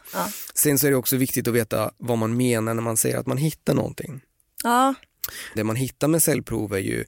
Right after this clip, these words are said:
Speaker 2: tidiga, tidiga, tidiga förstadier till något som skulle kunna utvecklas till cancer.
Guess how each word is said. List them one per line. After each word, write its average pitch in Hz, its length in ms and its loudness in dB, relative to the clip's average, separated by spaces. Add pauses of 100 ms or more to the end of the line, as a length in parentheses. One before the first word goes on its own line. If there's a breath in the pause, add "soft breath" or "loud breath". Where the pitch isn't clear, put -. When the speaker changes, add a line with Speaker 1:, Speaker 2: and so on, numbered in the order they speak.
(480 loud breath)
Speaker 2:
tidiga, 127 480 2
tidiga, 120 420 0
tidiga 117 360 -2
förstadier 62 600 -2
till - 140 -8
något 104 120 -4
som 110 120 -2
skulle 113 400 0
kunna 110 240 -8
utvecklas 107 600 -6
till - 120 -12
cancer. - 460 -4